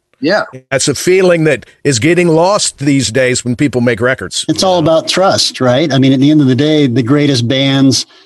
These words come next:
Speaker 3: the greatest musicians, I mean, they, there's a trust element, whether that's, you know, the band in studio, whether it's the live experience, whether that's the guy doing the record cover, whether that's, you know, whoever it is.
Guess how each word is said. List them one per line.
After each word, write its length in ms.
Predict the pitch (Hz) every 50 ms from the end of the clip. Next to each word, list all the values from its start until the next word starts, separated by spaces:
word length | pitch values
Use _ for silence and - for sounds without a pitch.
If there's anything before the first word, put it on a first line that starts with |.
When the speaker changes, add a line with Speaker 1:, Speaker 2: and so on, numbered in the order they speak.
| _ _
Speaker 3:
the 80 | - 135
greatest 320 | 120 143 143 139 139 131
musicians, 720 | 139 131 131 117 135 143 135 - 147 139 131 131 131 123 -
I 60 | 131
mean, 200 | 123 123 123 123
they, 200 | 123 127 127 127 127 - -
there's 180 | 139 135 120
a 60 | 131 -
trust 360 | 151 - 156 156 156 - -
element, 380 | 127 113 110 107 107 110 107 107
whether 260 | 127 127 123 123 123
that's, 320 | 117 120 120 113 - - - _ - - - - - _ _
you 80 | 139 123
know, 100 | 117 117
the 80 | 110
band 300 | 107 135 135 139 139 135
in 80 | 123 113
studio, 540 | - - 185 180 170 175 175 175 170 170 170
whether 160 | 151 120 123
it's 140 | 113 110 -
the 80 | 131 113
live 260 | 123 139 151 160 151
experience, 600 | 156 151 - - 156 147 147 147 147 147 135 -
whether 200 | 131 123 123 120
that's 180 | 120 113 - -
the 80 | -
guy 220 | 120 131 131 131 127
doing 240 | 131 135 131 127
the 80 | 120 117
record 320 | 135 147 147 - 156 160
cover, 360 | - 160 151 151 156 151 151 139
whether 220 | 127 113 110 113
that's, 300 | 107 104 - - - - -
you 60 | 180
know, 200 | 127 104 107 113
whoever 380 | - 160 156 147 143 131 135 123
it 100 | 117 127
is. 440 | 151 165 139 113 107 104 - -